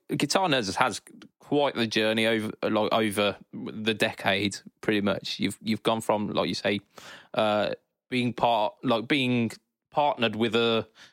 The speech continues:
a guitar store and then kind of going off and do your own thing and dipping, uh, dipping into, uh, YouTube. And it's kind of, it's evolved, uh, since then, hasn't it? So since the, since the, the,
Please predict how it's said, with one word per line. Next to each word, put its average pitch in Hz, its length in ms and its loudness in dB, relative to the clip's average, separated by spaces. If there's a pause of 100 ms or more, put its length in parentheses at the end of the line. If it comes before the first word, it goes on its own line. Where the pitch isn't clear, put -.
(200)
a 120 80 0
guitar 113 440 2
store 107 400 2
and 113 200 2
then 110 320 2
kind 113 240 0
of 107 160 -4
going 107 220 2
off 98 160 -2
and 107 80 -4
do 110 80 2
your 104 280 2
own 98 120 0
thing 98 340 0
and 95 200 0
dipping, 98 440 -2 (640)
uh, 101 200 2
dipping 113 320 0
into, 110 720 0 (400)
uh, 113 240 0
YouTube. 110 640 0
And 123 240 0
it's 131 200 -2
kind 190 240 2
of, 110 220 -2
it's 143 160 0
evolved, 135 760 0 (640)
uh, 117 340 2 (140)
since 131 340 2
then, 127 160 2
hasn't 139 220 2
it? - 140 -4
So 135 180 2
since - 320 0
the, 127 440 2 (140)
since - 320 -2
the, 123 240 -2
the, 120 180 -2